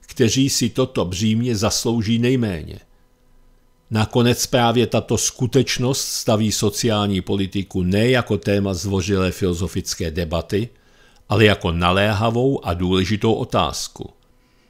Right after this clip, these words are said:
Neboť příklady v této kapitole nejsou vlastně hypotetické. Jsou čerpány přímo z dat,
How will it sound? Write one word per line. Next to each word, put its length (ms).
Neboť 300
příklady 480
v 60
této 280
kapitole 520
nejsou 600
vlastně 440
hypotetické. 1000
Jsou 580
čerpány 800
přímo 460
z 160
dat, 340